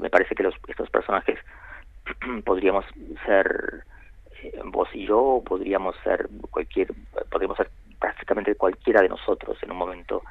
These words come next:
en este momento y dadas unas circunstancias u otras, de manera que me parecía que ponerles un nombre solamente podía entorpecer la lectura en lugar de facilitarla. Son él y ella y lo que le sucede, eh, es una experiencia que creo yo es, es, es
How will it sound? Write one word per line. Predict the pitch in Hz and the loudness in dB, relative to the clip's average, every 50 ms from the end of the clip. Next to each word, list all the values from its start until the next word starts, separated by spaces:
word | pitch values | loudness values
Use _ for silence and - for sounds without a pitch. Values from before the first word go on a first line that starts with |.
| - - - - - - - - - - - | -18 -18 -18 -18 -18 -20 -20 -20 -20 -16 -10
en | - 92 | -8 -8
este | 98 - 80 | -6 -2 2
momento | 101 95 107 120 127 123 120 120 | 2 4 4 2 0 2 0 0
y | 104 | 4
dadas | 98 98 101 92 - - | 6 6 6 6 4 0
unas | 95 - | -6 -6
circunstancias | - - - - - - 95 87 87 - 107 - - | -6 -8 -10 -10 -8 -4 -6 -6 -4 -6 -12 -12 -2
u | - 131 | 2 2
otras, | 117 107 - - 101 - | 2 2 2 -6 -8 -6
de | 107 | -4
manera | 104 101 117 120 120 | -2 0 0 0 0
que | - 120 | -2 -4
me | 98 - | -4 -2
parecía | - 101 - - - - 104 | -2 -4 -4 -4 -6 -10 -8
que | - - 85 - - - - - - - - - | -8 -8 -10 -10 -10 -20 -20 -20 -20 -18 -8 -2
ponerles | 95 95 95 95 98 98 - - | -2 0 0 0 -2 -4 -8 -8
un | - 98 | -6 -2
nombre | 95 101 104 104 101 95 - | 0 0 0 0 -2 -4 -2
solamente | - 98 92 95 92 92 90 82 - 90 - - - - - - - | -2 0 0 0 -2 -2 -6 -6 -6 -6 -6 -8 -10 -20 -16 -6 0
podía | 87 87 90 92 92 | 0 0 2 2 0
entorpecer | 95 92 - 101 92 - - 87 - - - 104 107 - - - - - - - - - - - | 0 2 0 0 0 0 -4 -8 -8 0 2 2 2 2 -2 -6 -8 -20 -20 -20 -20 -18 -4 0
la | 104 87 | 0 0
lectura | 85 - - - - 101 98 98 87 82 | 0 0 -6 -2 0 0 4 6 4 4
en | 82 | 4
lugar | 85 - 78 - - | 4 4 4 4 4
de | - | 0
facilitarla. | - - - - - - - - 78 - - - - | -10 -10 -10 -10 -10 -10 -4 -2 -2 -2 -2 -4 -2
Son | - 95 92 95 - - | 0 -2 -2 -2 -2 0
él | 101 104 107 104 - - | 2 2 2 0 -2 -2
y | 101 101 104 | 0 2 2
ella | 107 104 113 110 104 - - | 2 4 4 2 2 2 0
y | - - | -6 -4
lo | 82 82 82 - | -2 -2 -2 -2
que | - - - - - - | -4 -4 -4 -4 -4 -6
le | - - - | -8 -8 -8
sucede, | - - - - - - 98 95 98 98 - - - - - - - - - - - - - - - - | -10 -16 -16 -8 -2 0 0 2 2 2 0 0 -6 -14 -14 -14 -14 -14 -16 -16 -16 -18 -18 -18 -14 -6
eh, | - 87 82 76 76 73 76 - - 87 90 | -2 -2 0 0 0 -2 -2 -2 -2 -2 -4
es | - - | -4 -4
una | 90 85 | -8 -8
experiencia | - - - - 85 85 85 - - - | -8 -8 -10 -6 -4 -4 -4 -2 -4 -6
que | - - 80 | -6 -6 -8
creo | - - 80 80 | -6 -4 -6 -4
yo | 78 82 85 85 85 | -4 -2 -2 0 -2
es, | 82 - | -2 -4
es, | - - - - - - - - | -10 -12 -12 -12 -14 -20 -18 -12
es | - - | -12 -12